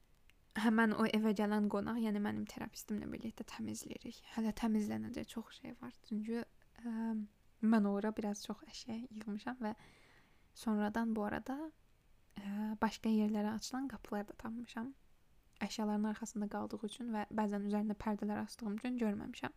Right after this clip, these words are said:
Amma başqa qapılar və başqa açarlar var imiş. Hal-hazırda onları tapmaqla, açmaqla, təmizləməklə məşğulam. Ə, və açığı bunlarla məşğul olduqca xarici dünya ilə də məşğul olmağa başlamışam. Yəni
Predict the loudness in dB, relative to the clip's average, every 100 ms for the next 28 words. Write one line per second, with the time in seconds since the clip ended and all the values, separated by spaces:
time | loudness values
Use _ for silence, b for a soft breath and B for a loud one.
0 | -2 2 2 2 -2 -6 -8 -4 -4 0
1 | 0 2 -2 -2 -4 -4 -6 -6 -4 -6
2 | -8 -10 -8 -10 -12 -18 B B B B
3 | B B B B B B B 12 12 12
4 | 10 8 8 8 6 8 8 8 4 4
5 | 4 4 4 4 2 0 0 2 2 4
6 | 4 4 4 2 0 -2 -4 -4 -4 -2
7 | -2 -6 b b b b b -20 -20 -6
8 | 0 2 4 4 2 2 -2 -8 -2 8
9 | 10 10 8 2 0 2 2 2 -6 -10
10 | -2 6 6 8 6 4 0 -2 0 0
11 | 0 -4 -2 -2 -4 -4 2 2 4 0
12 | 2 4 4 4 2 -2 -4 -4 -6 -8
13 | -2 -2 -2 -4 -2 -2 -2 -2 -6 -10
14 | -6 0 4 4 2